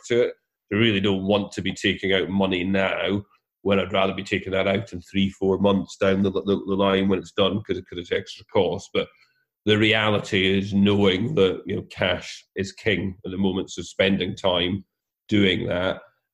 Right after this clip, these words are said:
Um, and, you know, and just having a realization that, you know, again, w-, we're gonna have a blip. You know, we typically,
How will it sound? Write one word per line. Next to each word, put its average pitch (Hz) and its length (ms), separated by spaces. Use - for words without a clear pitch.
Um, 92 340
and, 104 100
you 113 120
know, 98 60
and 113 220
just 135 200
having 107 200
a 98 60
realization 101 1080
that, 95 280
you 107 60
know, 95 80
again, 98 400
w-, 98 180
we're 107 160
gonna 110 180
have 101 220
a 98 60
blip. 107 320
You 101 80
know, 95 200
we 113 240
typically, 104 680